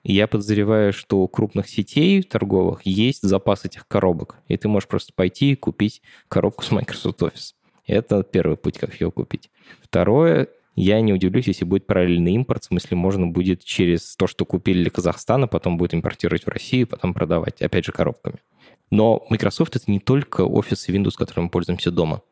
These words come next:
Это ещё Windows и офис, во-первых, корпоративный, который ставит в компании, и ты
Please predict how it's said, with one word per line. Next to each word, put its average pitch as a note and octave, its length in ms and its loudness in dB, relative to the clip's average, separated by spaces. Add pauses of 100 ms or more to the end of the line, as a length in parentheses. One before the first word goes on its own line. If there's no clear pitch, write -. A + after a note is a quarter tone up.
(200)
Это - 180 0
ещё G2+ 260 2
Windows F2+ 440 2
и F#2+ 40 4
офис, F2 200 -2
во-первых, - 380 -2
корпоративный, G2+ 840 0
который F2 360 0
ставит E2 340 0
в - 60 -20
компании, - 580 -2
и - 40 -2
ты D#2 280 -4